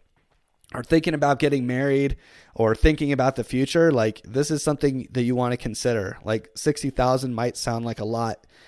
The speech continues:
but once you got a house and a kid and all the kind of responsibilities that, that come along with having a family,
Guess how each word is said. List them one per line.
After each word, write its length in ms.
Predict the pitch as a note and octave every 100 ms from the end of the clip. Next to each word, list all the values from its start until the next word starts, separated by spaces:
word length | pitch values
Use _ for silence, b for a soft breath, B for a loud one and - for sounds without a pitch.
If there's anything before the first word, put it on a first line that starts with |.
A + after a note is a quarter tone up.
| b b
but 100 | A#2
once 240 | A#2 B2+ D3
you 60 |
got 140 | C3 B2+
a 60 |
house 460 | A2+ C3 B2+ B2+ -
and 100 | G2+
a 60 |
kid 480 | F#2+ - C3 B2+ B2
and 240 | A2 G2+ - b b b b
all 240 | A#2+ B2+
the 140 | B2+ A#2+
kind 240 | - B2
of 100 | A#2
responsibilities 920 | A2 - B2 A#2+ A2+ A#2+ B2 B2 A#2+
that, 320 | A2 G2+ - F2+
that 100 | G#2
come 200 | - A#2
along 320 | G#2+ A2 A2
with 120 | G2+
having 360 | A#2 G#2+ A2 G#2
a 40 |
family, 580 | - A2 A2 A2 A2